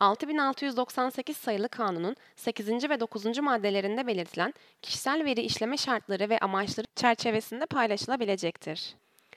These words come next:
Altı bin altı yüz doksan sekiz sayılı Kişisel Verilerin Korunması Kanunu'nun uyarınca,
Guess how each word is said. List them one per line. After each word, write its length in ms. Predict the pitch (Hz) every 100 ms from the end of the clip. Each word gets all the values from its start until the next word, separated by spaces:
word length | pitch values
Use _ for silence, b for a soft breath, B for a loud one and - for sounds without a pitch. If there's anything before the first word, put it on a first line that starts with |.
| B B
Altı 300 | 208 202 330
bin 100 | 339
altı 260 | 330 302 302
yüz 120 | 285
doksan 340 | 262 - 277 277
sekiz 260 | 277 311
sayılı 340 | - 240 185 196
Kişisel 480 | - - 262 277
Verilerin 420 | 262 226 196 180 233
Korunması 480 | 208 202 202 -
Kanunu'nun 540 | 202 277 226 185 180 240
uyarınca, 580 | 208 190 220 202 170